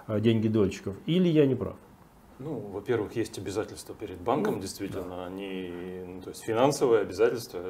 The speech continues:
Speaker 2: они святые, да, то есть здесь надо их выполнять, э, надо доказывать банку, что ты тот, эти, тот план, который подписал, ты его выдерживаешь. Можно, конечно, ссылаться на рынок, но в следующий раз, э,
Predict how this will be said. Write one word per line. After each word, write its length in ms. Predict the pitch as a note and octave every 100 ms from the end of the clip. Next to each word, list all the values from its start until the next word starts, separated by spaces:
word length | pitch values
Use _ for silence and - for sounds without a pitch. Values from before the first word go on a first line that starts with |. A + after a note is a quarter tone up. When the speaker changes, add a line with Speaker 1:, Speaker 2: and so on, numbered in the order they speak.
| F2 F2+
Speaker 2:
они 420 | E2+ G#2 F#2+ E2+ E2
святые, 640 | - F#2 D#2+ B2+ D3+ G#2+
да, 220 | G#2 A#2 F2 F2+ - - -
то 100 | F#2+
есть 120 | F2+
здесь 300 | E2+ A2 G#2+
надо 240 | G2+ A2 F#2+
их 140 | F2+
выполнять, 600 | G2 F#2 F#2+ G2 B2 C3 -
э, 440 | F#2 F#2 F#2 F2 F#2
надо 640 | G#2 F#2+ F#2 F2+ F2 F2
доказывать 540 | F2+ - G2 F#2 F2+ F2+
банку, 380 | F#2 F#2 F2 G2
что 180 | - F#2+
ты 840 | - F#2 F#2 F2 F2 E2+ E2+ E2 -
тот, 140 | G#2 - -
эти, 260 | G#2+ - C3 - - - - _
тот 200 | A2 -
план, 280 | G#2 G2 F#2+
который 360 | G2+ G2 F2+
подписал, 640 | F2 F#2 - F#2+ B2 C3+ A#2 -
ты 100 | G2
его 260 | F#2+ F#2
выдерживаешь. 760 | F2 F#2+ C3+ C3 G#2 E2+ E2+ -
Можно, 340 | G2 C#3 D3
конечно, 360 | A2 G2 F#2+ F#2
ссылаться 540 | - - G2 G#2+ -
на 180 | E2+ F2
рынок, 300 | G#2+ D#3 A2+ - - - -
но 60 | F#2+
в 40 |
следующий 360 | G#2+ G#2 F#2 G2+
раз, 340 | A#2 A#2+ -
э, 420 | F2+ E2+ E2+ E2+